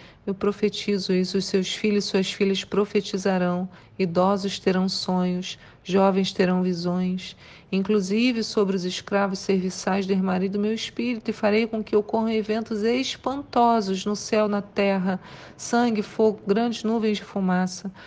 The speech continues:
O sol se converterá em trevas, a lua em sangue, antes que chegue o dia grandioso e temível dia do Senhor. E todo aquele que invocar o nome do Senhor será salvo,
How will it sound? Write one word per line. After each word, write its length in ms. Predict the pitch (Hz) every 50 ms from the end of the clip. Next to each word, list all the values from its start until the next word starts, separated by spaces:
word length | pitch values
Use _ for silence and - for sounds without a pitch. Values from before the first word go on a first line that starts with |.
| - - - -
O 80 | 208
sol 240 | 196 - - 226 226
se 100 | 226 -
converterá 500 | - 226 214 208 220 196 - 220 202 196
em 120 | 196 196 190
trevas, 480 | 196 - 226 233 240 233 214 214 196
a 60 | 208
lua 180 | 196 196 202 202
em 80 | 196 196
sangue, 460 | 190 - - 247 240 254 240 208 214
antes 220 | 220 214 - -
que 120 | - - 214
chegue 300 | - - - 220 202 214
o 40 |
dia 460 | 190 180 185 - 208 208 208 202 190 190
grandioso 1120 | 180 180 185 190 196 190 185 180 180 180 180 190 214 240 254 262 269 254 240 - 254 254 - - - - - - _
e 100 | - 226
temível 960 | 220 - - 220 208 202 190 196 208 233 247 247 226 185 196 190 180 180 185 - - _
dia 460 | - 190 185 175 175 190 196 196 190
do 100 | 175 170
Senhor. 600 | 175 - - - - 175 165 170 170 165 165 175 - - - - - - - - - -
E 80 | - 202
todo 220 | 196 - 240 240
aquele 320 | 233 226 233 - 214 196 196
que 160 | 196 - 226
invocar 540 | 226 233 208 220 214 208 - 208 202 202 202
o 20 |
nome 260 | 196 190 196 208 202 202
do 120 | 185 190
Senhor 340 | 185 - - 185 180 180 185
será 320 | 180 - - 180 170 175
salvo, 720 | 175 - - - - 170 160 160 165 165 165 170 - -